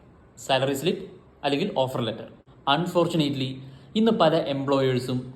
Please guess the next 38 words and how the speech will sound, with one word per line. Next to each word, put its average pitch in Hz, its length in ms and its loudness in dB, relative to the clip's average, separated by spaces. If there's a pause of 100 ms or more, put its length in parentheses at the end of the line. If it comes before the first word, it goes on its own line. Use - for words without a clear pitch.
ഓഫർ 151 300 2
ലെറ്റർ 156 220 0
തരാൻ 123 280 0
മടിക്കുന്നു. 117 400 -4 (680)
Why? 131 220 0 (420)
ഒരു 240 100 2
സ്റ്റാഫിനെ 190 440 4
ഇന്ന് 180 140 4
ഹയർ 143 240 4
ചെയ്ത് 160 180 4
കഴിഞ്ഞാൽ 131 400 0 (520)
പലരും 165 340 4 (200)
ഓഫർ 156 240 4
ലെറ്റർ 165 180 0
കൊടുക്കുന്നില്ല. 127 640 -4 (720)
അത് 139 160 -4
ചോദിച്ചു 151 300 2
കഴിഞ്ഞാൽ, 196 340 2 (500)
as 262 200 -2
usual, 180 240 0 (720)
"ഞങ്ങളുടെ 185 240 6
എച്ച് 170 240 4
ആർ 151 100 4
ഇന്ന് 143 140 0
ലീവായിരുന്നു, 123 600 0
എച്ച് - 160 -2
ആർ 131 80 0
രണ്ട് 127 200 0
ദിവസം 131 260 -2
കഴിഞ്ഞേ 120 180 0
വരത്തുള്ളൂ, 113 520 -4
ആൾ 131 100 2
മെഡിക്കൽ 120 300 0
ലീവിലാണ്, 113 520 0 (560)
none 123 420 -4
of 151 80 4
our 123 220 2
matter." 110 340 -6